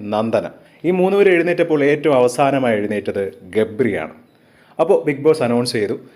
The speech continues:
ഈ നാല് പേർക്കുമിടയിൽ ഒരു മത്സരം ഉണ്ടായിരിക്കുന്നതാണ്. ഈ പ്രൊമോയിൽ കാണിച്ചപ്പോൾ ഗബ്രിയുടെ നെഞ്ചിൽ ഒരു പവർ ടീമിൻ്റെ ബാഡ്ജ് ഉണ്ടായിരുന്നു. അതിനർത്ഥം ഗബ്രി ആയിരിക്കും ഈ നാല് പേരിൽ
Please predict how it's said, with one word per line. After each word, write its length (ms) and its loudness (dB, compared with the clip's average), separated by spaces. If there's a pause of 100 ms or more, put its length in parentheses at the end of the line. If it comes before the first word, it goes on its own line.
(140)
ഈ 100 2
നാല് 320 2
പേർക്കുമിടയിൽ 640 0 (160)
ഒരു 120 -6
മത്സരം 480 -4 (140)
ഉണ്ടായിരിക്കുന്നതാണ്. 1000 -6 (1080)
ഈ 80 2
പ്രൊമോയിൽ 480 4
കാണിച്ചപ്പോൾ 500 0
ഗബ്രിയുടെ 720 2
നെഞ്ചിൽ 500 -2
ഒരു 280 4 (380)
പവർ 300 0
ടീമിൻ്റെ 260 -2
ബാഡ്ജ് 500 0
ഉണ്ടായിരുന്നു. 400 -6 (240)
അതിനർത്ഥം 640 -2
ഗബ്രി 380 0
ആയിരിക്കും 520 2 (120)
ഈ 120 -2
നാല് 380 0
പേരിൽ 380 -2